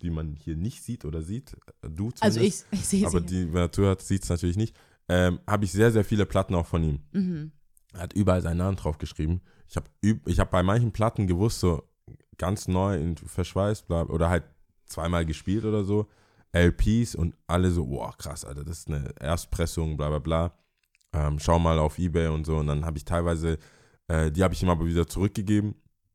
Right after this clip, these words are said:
Speaker 1: Äh, teilweise Platten gehabt, so vierhundert Euro oder sowas.
Speaker 2: Mhm.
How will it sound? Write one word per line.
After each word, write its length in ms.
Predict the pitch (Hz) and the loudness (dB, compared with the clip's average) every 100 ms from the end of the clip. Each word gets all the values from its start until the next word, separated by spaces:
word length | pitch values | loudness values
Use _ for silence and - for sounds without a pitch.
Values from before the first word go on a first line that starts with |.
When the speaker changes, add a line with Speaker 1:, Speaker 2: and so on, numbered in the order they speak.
| _ _ _ _ - - | _ _ _ _ -12 -4
Speaker 1:
Äh, 120 | 85 | -2
teilweise 380 | - 85 85 82 | 0 0 0 -2
Platten 300 | - 90 87 | -4 -2 0
gehabt, 200 | 80 - | 0 -4
so 60 | |
vierhundert 420 | 76 92 90 85 62 | -4 2 2 2 -2
Euro 300 | 82 107 107 | -4 -4 -4
oder 140 | 104 | -4
sowas. 240 | 104 101 165 | -2 -2 0
Speaker 2:
Mhm. 280 | 165 147 | -2 -6